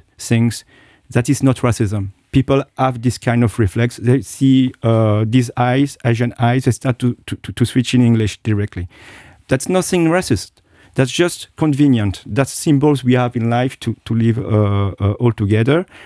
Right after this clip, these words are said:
And sometimes we are just wrong, and you are just to open with a smile the dialogue, and people understand directly that you can speak other languages, that you are integrated here. And for that, there is really no problem.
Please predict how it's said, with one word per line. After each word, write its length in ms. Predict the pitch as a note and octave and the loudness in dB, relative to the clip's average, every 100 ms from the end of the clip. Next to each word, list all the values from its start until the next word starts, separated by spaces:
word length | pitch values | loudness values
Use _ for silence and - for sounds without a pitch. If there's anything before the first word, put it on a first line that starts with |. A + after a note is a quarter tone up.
| - | -2
And 100 | A#2+ | 0
sometimes 380 | C#3 D#3+ D#3+ | 2 2 2
we 60 | D3 | 2
are 100 | C3 | 2
just 300 | A#2+ B2+ - | 2 0 0
wrong, 240 | C3+ F3 | 0 0
and 240 | E3+ - A#2+ | 0 0 2
you 100 | C3+ | 2
are 60 | |
just 340 | A#2+ - C#3 - | 2 0 -2 2
to 140 | C3+ | 2
open 340 | B2+ C3+ C3+ - - - | 2 2 2 0 -10 -6
with 120 | C3 | 0
a 60 | C3 | 0
smile 320 | - C3 C3+ | 2 0 2
the 100 | A#2+ | 0
dialogue, 520 | G#2+ A2+ G#2+ A#2+ E3 D#3 - | 0 2 2 0 -2 -2 0
and 120 | A#2 | 2
people 300 | B2 - B2+ | 2 2 2
understand 460 | B2 A#2 - A#2+ | 2 2 0 0
directly 400 | A2 A2 G#2+ C#3+ | 2 0 0 -2
that 240 | C#3 C3 - | -2 -2 -6
you 60 | |
can 180 | A2 A2+ | -2 -2
speak 260 | - - A#2 | -2 -6 -4
other 180 | G#2+ G#2+ | -2 0
languages, 640 | A2+ B2+ C#3 C3+ C#3+ - - - - | 2 2 2 0 0 -4 -12 -20 -8
that 200 | - A2 | -2 0
you 60 | A#2+ | 2
are 40 | |
integrated 600 | A2+ G#2+ A#2 B2 C3 C3+ | 2 2 2 2 2 -2
here. 340 | - A#2+ B2+ B2+ | -2 0 0 0
And 240 | A#2+ A2 - - | -2 -4 -10 -8
for 120 | - F3+ | -4 0
that, 200 | G3 D3+ | 0 0
there 180 | D3+ | 2
is 140 | D3 C3 | 2 4
really 220 | C#3 C3+ | 4 4
no 120 | C3+ | 4
problem. 320 | B2 B2+ A#2 | 2 -2 -4